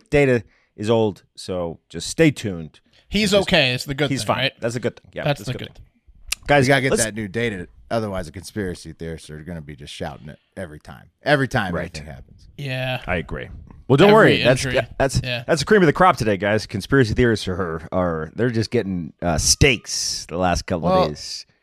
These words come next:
Speaker 2: the thing about conspiracy theorists is when they're proven right,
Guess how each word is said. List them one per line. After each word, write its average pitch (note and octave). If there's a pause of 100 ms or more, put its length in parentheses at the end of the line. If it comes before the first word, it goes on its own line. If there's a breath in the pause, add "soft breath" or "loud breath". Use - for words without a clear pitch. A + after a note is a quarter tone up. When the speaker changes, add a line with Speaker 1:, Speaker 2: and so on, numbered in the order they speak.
Speaker 2:
the D#3
thing G3
about D#3+
conspiracy D#3
theorists C3
is A#2+
when C3
they're B2+
proven C3+
right, C3+